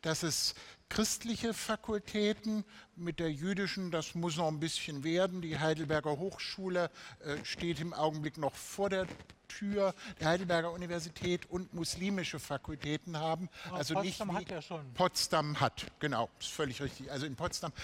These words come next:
Speaker 1: aber wir haben noch keinen Ort, wo sie alle drei miteinander, das, äh, sollten wir vielleicht noch irgendwo hinbringen. Aber das ist eine spezifisch deutsche Idee, denn in anderen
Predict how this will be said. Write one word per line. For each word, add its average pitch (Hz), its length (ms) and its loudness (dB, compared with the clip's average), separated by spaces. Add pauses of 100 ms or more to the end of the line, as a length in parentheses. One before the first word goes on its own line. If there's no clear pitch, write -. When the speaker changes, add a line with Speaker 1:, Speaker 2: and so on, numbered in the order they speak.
Speaker 1:
aber 156 120 0
wir 165 80 4
haben 185 120 2
noch - 180 0
keinen 190 320 2
Ort, - 260 0
wo 165 100 0
sie 147 260 -2
alle 160 280 4
drei 139 500 4
miteinander, 120 640 -2
das, - 380 -4 (300)
äh, 135 160 0 (180)
sollten 135 440 0
wir 127 120 0
vielleicht 135 500 2
noch 139 120 -6
irgendwo 143 360 -8
hinbringen. 143 360 -2 (240)
Aber 156 100 -4
das 175 160 0
ist 202 80 -2
eine 180 200 -2
spezifisch - 1000 0 (300)
deutsche 202 600 2 (240)
Idee, 185 560 4
denn 160 420 -2 (220)
in 151 240 -4
anderen 160 540 -2